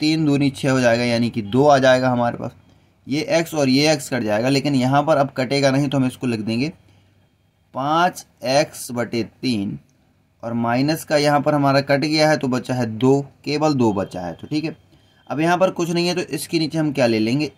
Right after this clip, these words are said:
एक ले लेंगे, क्योंकि हमें एलसीएम लेना पड़ेगा, ठीक है।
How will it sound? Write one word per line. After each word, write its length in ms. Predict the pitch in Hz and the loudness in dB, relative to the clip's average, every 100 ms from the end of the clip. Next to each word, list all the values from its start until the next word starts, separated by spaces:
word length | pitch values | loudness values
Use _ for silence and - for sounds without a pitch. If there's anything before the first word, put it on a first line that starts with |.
| - | -6
एक 200 | 127 104 | -4 -4
ले 120 | 92 | -6
लेंगे, 280 | 90 - 101 - _ | -8 -10 -14 -18 _
क्योंकि 240 | 156 - 180 | -10 -6 -4
हमें 200 | 170 170 | -4 -4
एलसीएम 520 | - 147 147 170 160 | 0 0 0 -2 0
लेना 220 | 131 107 | 0 0
पड़ेगा, 300 | 90 92 92 | -2 -4 -6
ठीक 200 | 90 139 | -8 -8
है। 60 | 151 | -10